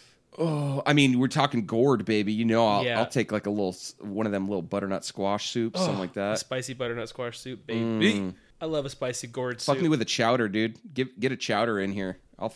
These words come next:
Speaker 1: I'll, any
Speaker 2: Mm-hmm.
Speaker 1: type of chowder, you know, I'll fucking dig in on that.
Speaker 2: Mushrooms are very, very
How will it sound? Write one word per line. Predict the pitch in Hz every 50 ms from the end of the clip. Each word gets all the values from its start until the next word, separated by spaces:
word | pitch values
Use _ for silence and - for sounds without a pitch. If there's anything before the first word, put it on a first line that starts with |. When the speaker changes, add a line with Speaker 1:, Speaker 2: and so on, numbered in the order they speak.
| - -
Speaker 1:
I'll, | - 107 143
any | 139 120 123 117
Speaker 2:
Mm-hmm. | 117 123
Speaker 1:
type | 107 - -
of | -
chowder, | - - 101 104 98 98 95
you | 98 98
know, | 98 95 95 98 101 101 95 95 95 95 92 90 85 85
I'll | 85 82
fucking | - - 90 80 - 80 78
dig | 73 82 82 80
in | 85 82
on | 82 80 80
that. | 80 85 85 170
Speaker 2:
Mushrooms | 170 175 165 - - 196 196 185 185 185 185 170 - -
are | - 160 156 151
very, | 147 165 160 156 160 156 156 151 151 147 - - -
very | 151 147 151 147 143 139 139 135 135 135 131 131 127 127 -